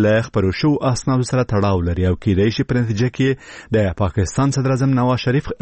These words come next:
خپله دنده له لاسه ورکړي. نواز شریف هغه ادعا چې ګواکې د غیر قانوني کار کړی دی، خو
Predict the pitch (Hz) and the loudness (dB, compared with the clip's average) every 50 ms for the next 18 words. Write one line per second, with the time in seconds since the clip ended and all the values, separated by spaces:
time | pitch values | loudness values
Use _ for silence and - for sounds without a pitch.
0 | - 104 - - 123 120 113 95 90 107 107 107 110 113 110 113 117 120 - _ | -8 -8 -4 0 0 2 2 2 2 2 2 4 2 2 2 2 2 0 -2 _
1 | - - - - - - - - - 107 101 98 107 95 82 - 104 90 92 98 | -20 -20 -20 -20 -20 -20 -12 -2 0 2 2 4 2 0 0 0 0 0 0 0
2 | - - 131 156 160 160 - - _ _ _ _ - - - - - - - - | 0 0 0 2 2 0 -2 -6 _ _ _ _ -20 -20 -20 -20 -20 -12 -4 -2
3 | 117 123 131 135 127 - 147 143 151 - 131 139 143 143 135 135 131 139 135 135 | 0 2 2 0 0 0 0 -2 0 0 0 0 2 2 2 0 2 0 0 0
4 | - - 135 135 131 - - 143 123 98 101 123 127 127 - 135 131 117 98 127 | 0 0 0 0 0 -2 -2 -2 0 2 2 0 0 0 -2 -2 -2 0 0 0
5 | 110 90 104 127 139 139 - - 139 127 131 135 135 - - 127 127 131 - 131 | 0 2 2 0 0 0 -2 -2 0 2 2 2 0 0 0 -2 -2 0 0 0
6 | 123 127 127 117 131 127 - - 120 | 0 2 2 2 2 0 2 2 0